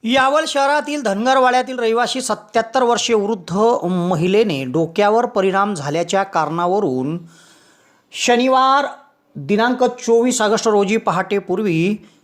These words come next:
शहरातील म्हसोबा जवळील विहिरीत उडी घेऊन आत्महत्या केली. हा प्रकार सकाळी निदर्शनास आला व तातडीने महिलेला विहिरीतून काढून यावल ग्रामीण रुग्णालयामध्ये आणण्यात आले. तर या प्रकरणी शनिवार दिनांक चोवीस ऑगस्ट रोजी दुपारी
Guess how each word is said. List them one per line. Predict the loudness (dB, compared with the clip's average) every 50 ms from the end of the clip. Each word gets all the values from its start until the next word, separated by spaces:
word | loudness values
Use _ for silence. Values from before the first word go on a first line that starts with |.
| _ _ _ _ _
शहरातील | -4 0 2 2 2 2 2 0 -2 -4 -8 -8
म्हसोबा | -8 -8 -10 -10 -10 -6 -2 0 0 2 4 2 4 4 2 0 -2 -6 -12 -10 -6
जवळील | -4 -2 0 0 0 0 0 0 -2
विहिरीत | 0 0 0 0 0 0 0 0
उडी | 0 0 0
घेऊन | 2 2 2 2 2 2
आत्महत्या | 0 0 -2 -2 -4 -4 -2 -2 -2 -4 -2
केली. | -2 -4 -4 -4 -4 -8 -10 -14 _ -8
हा | -6 -6
प्रकार | -4 -2 -4 -2 0 0 0 0 0 -2 -6 -10 -18 _ _ _ _
सकाळी | -6 -4 -2 -2 0 -2 -2
निदर्शनास | 0 -2 -2 -2 -2 -2 -2 -2 0
आला | 0 0 2 2 2 0 0 -4 -8 -16 -20 _ _ -2
व | -2 -2 0
तातडीने | 0 -2 0 0 -4 -4 -4 -6 -8 -8 -8
महिलेला | -8 -8 -6 -6 -4 -4 0 2 2 2 4 2
विहिरीतून | 0 0 0 0 0 0 0 0 -2 -2
काढून | 0 0 2 2 2 0 -2 -6 -10 -14 -16 -20 _ _ _ _ -2
यावल | 2 2 2 2 2 0 -2 -2
ग्रामीण | -4 -2 -2 -2 -2 -2 -4
रुग्णालयामध्ये | -4 -4 -2 0 0 0 0 0 0 0
आणण्यात | 0 0 0 0 0 0 0
आले. | 2 2 4 4 4 2 2 -2 -8 -14 -20 _ _ -2
तर | 0
या | 2 2 0
प्रकरणी | 0 -2 -6 -6 -6 -8 -8 -10 -12 -12 -12 -14 -14 -16 -20 _ _ _ _ _ _ _ _
शनिवार | -4 -2 0 2 2 2 2 2 0
दिनांक | -2 -4 -4 -4 -6
चोवीस | -4 -4 -2 -2 0 0 0
ऑगस्ट | 0 0 0 0 0
रोजी | 2 2 2 2 0 0
दुपारी | 0 0 -2 0 2 2 2 2 0 -2 -2 -4 -6